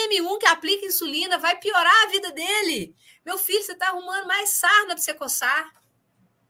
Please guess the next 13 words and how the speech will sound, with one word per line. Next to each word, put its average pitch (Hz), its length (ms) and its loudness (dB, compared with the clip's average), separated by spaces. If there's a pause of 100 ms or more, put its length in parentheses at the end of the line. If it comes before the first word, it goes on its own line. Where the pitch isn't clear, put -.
(440)
Né? 320 320 -2
Então, 320 260 0
eu 349 120 -2
queria 359 280 0
ajudar 320 200 -2
esse 294 140 0
cara, 285 240 4
mas, 302 260 -8
infelizmente, 294 720 -6
ele 294 160 -6
se - 120 -8
fechou 269 320 -6
totalmente 277 800 -6